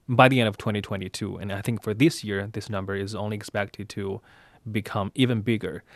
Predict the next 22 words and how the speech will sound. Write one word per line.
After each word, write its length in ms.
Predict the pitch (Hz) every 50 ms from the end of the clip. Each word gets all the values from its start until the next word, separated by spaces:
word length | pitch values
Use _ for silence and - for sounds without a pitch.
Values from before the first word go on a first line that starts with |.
| - - - - - - - - - - _ -
And 460 | 135 127 131 131 131 135 123 - - - -
in 140 | 143 139
terms 260 | - 156 175 185 175 170
of 140 | 165 151
the 60 | 151 143
global 840 | 143 143 139 143 151 180 180 160 151 135 131 127 127 131 135 - _ -
E 180 | 135 139 135 127
V 120 | 127 123
landscape, 680 | 123 120 117 120 120 117 - - 101 98 98 101 - - _ - - - - - - - - -
China 240 | - 180 185 202 202
is 200 | 170 175 160 160
without 440 | 156 156 143 151 156 160 156 143 127
doubt 260 | 127 110 101 107 107
the 80 | 117
largest 500 | 110 110 120 135 156 165 147 - 127 -
E 160 | - - 123 120
V 120 | 117 117
market 440 | 110 110 113 113 110 - 107 101 -
in 120 | 110 101
the 80 | 104 98
whole 200 | 113 110 104 104
world. 420 | 107 131 127 113 98 107 107 -